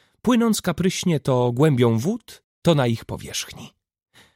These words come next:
Kapitan Nemo czynił zajmujące spostrzeżenia podczas tej podróży, co do temperatury rozmaitej morza w różnych jego warstwach.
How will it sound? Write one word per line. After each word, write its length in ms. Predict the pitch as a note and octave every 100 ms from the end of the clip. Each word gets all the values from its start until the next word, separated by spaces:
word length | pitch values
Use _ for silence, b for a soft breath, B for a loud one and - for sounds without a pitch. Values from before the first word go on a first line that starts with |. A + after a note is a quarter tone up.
| b _ -
Kapitan 480 | A#2+ F#3+ D#3 A#2+
Nemo 320 | A#2 F#3+ G3 D#3+
czynił 460 | - G#3+ A3+ F#3
zajmujące 720 | C3+ C#3+ B2+ A#2+ D#3 F3 -
spostrzeżenia 880 | D3 - C#3+ - - A#2+ A#2+ D3+ B2+
podczas 480 | - - - F2+ -
tej 180 | F2 -
podróży, 640 | F#2 F#2+ - - - - B B B
co 340 | - A#2 A#2
do 180 | A2+ A#2
temperatury 680 | - A#2 A#2+ A#2 A2 C#3+ G#2
rozmaitej 640 | D#2+ D#2+ C#3 B2 A2+ A#2+
morza 360 | A#2 B2 B2+ D#3
w 60 | B2+
różnych 460 | A#2+ A#2+ D3 D3
jego 180 | B2+ D3
warstwach. 720 | D#3+ - - - - - _